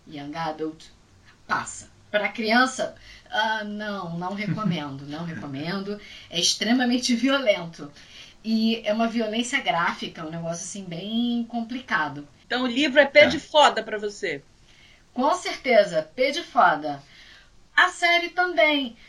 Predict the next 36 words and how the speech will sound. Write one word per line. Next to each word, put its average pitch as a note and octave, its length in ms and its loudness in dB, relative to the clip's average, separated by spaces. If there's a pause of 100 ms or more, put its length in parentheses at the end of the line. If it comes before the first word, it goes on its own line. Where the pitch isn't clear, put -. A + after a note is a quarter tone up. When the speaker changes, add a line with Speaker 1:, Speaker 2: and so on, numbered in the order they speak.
(120)
Speaker 1:
mas C4+ 240 2
ela D4 220 4
fica D4 420 0
no, D4 260 -6
entre F4 600 0
o D4+ 100 -6
P D4 240 -4
de D4 120 -6
pode F4+ 280 -6
ser B4 500 2 (220)
com G#4+ 160 -16
o G4 60 -20
P G#4+ 160 0
de G4 100 -4
foda. C#3 560 -2 (320)
Speaker 3:
<laughs> - 360 -20
Só - 200 0
a C3+ 60 2
título D3 280 2
de C3 80 2
informação, B2+ 680 2
a B2 60 6
atriz C3 280 0
que C#3+ 100 -2
faz B2 320 2
a, G2+ 920 4
a - 40 -10
principal G#2+ 380 -6
na G2+ 100 -2
série A2 440 2
é - 20 6
a G2+ 80 4
Daphne C#3+ 380 2
King. A#2 260 -6 (1400)
Maravilha. A2+ 460 4
Eu, F#3+ 500 6